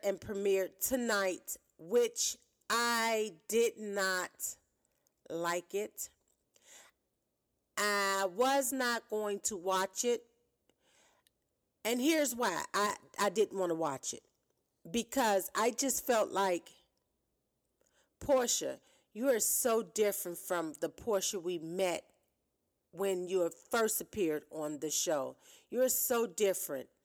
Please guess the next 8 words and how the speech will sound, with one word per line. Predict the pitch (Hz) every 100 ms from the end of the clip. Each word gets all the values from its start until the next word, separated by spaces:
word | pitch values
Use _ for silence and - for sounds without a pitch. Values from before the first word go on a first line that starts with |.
| _ _ _ _ _ _ -
And | 254 254 -
I'm | 277 - 254
understanding | 285 262 - - 240 226 214 190 185
that | 175 170 151 - _ _ _ _ _ _
you | 208 226
had | 220 208 -
to | 185 160 - -
kinda | 196 214 190 156 160